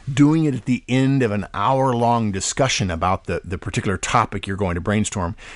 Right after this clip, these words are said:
is not as good. There's too much baggage in the room. They've already been engaged in,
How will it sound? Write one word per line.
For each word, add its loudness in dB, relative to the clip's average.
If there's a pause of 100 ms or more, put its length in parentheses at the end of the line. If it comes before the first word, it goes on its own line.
is -2
not 4
as -4
good. -2 (240)
There's -4
too 2
much 0
baggage 0
in 0
the 0
room. 0
They've -2
already 4
been 0
engaged -2
in, -2